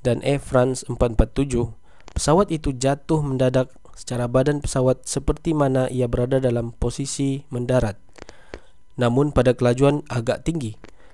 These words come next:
berdasarkan daripada data diperoleh oleh penyiasat N T S B, National Transportation Safety Board, melalui black box ataupun peti hitam. Kerana kehilangan daya terbang dan mengalami stall.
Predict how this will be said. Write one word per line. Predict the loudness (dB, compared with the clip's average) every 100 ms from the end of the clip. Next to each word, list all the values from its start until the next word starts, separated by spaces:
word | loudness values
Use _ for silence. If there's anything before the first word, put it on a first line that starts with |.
| -20 -6
berdasarkan | 0 2 2 2 2 4
daripada | 2 2 2 2
data | 0 0 0 2 0
diperoleh | 2 0 2 2 0 -2 -2
oleh | -2 -2
penyiasat | -2 -2 0 -2 -4 -6
N | -4 -2 -2
T | -4 -4
S | -4 -4
B, | -4 -4 -8 -16 -20 -20 -8
National | -4 -2 0 0 0 -2
Transportation | -2 -2 -2 -6 -4 -2 0 0 -2 -2
Safety | -6 -6 -6 -6 -6 0
Board, | 2 2 -2 -14 -20 -20 -20 -20 -6
melalui | -2 0 0 0
black | -2 -4 -2
box | 0 0 -2 -12 -12 -14 -16 -16 -20 -20 -18 -14
ataupun | -4 4 4 4 0 -6 -6
peti | -4
hitam. | -4 -2 -4 -6 -8 -18 -18 -20 -18 -20 -20 _
Kerana | -2 2 4 2
kehilangan | -2 -2 0 2 2 2
daya | 2 2
terbang | 0 2 2 2 -2
dan | -2 0
mengalami | 0 2 2 0 -2
stall. | 2 4 4 0